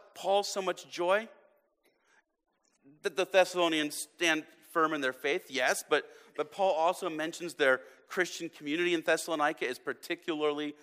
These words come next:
marked by love for one another. And, and he also singles out that they have an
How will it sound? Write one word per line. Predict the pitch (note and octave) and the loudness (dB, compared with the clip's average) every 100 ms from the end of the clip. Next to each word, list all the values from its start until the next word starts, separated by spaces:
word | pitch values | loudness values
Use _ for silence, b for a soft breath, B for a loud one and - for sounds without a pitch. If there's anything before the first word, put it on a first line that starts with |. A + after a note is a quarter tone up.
| b | b
marked | - B2+ A#2 D3 - | -10 2 4 4 0
by | - A2+ | 4 4
love | G#2 G#2+ A2 F3+ G#3 - _ _ _ _ _ _ _ _ | 4 2 4 4 2 -18 _ _ _ _ _ _ _ _
for | - D3 | -6 -4
one | C3+ | -2
another. | A2+ G#2+ A#2+ F3 G3 _ _ b b b | -2 -4 -4 -6 -10 _ _ b b b
And, | E3 F3 | 4 6
and | E3+ | 6
he | E3 | 6
also | E3+ F#3 G3+ | 6 6 0
singles | - F#3+ E3+ D3+ | -4 -2 0 4
out | E3+ F3 | 4 4
that | F3 | -4
they | D#3 | -2
have | E3 | 0
an | E3 | -2